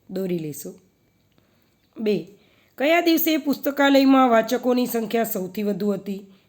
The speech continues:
ગુરુવાર. સી,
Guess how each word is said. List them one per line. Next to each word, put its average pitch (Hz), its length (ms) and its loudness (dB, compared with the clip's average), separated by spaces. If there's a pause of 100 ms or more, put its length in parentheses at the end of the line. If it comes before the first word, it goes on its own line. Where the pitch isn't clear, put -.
(200)
ગુરુવાર. 185 420 -2 (3500)
સી, 196 420 -6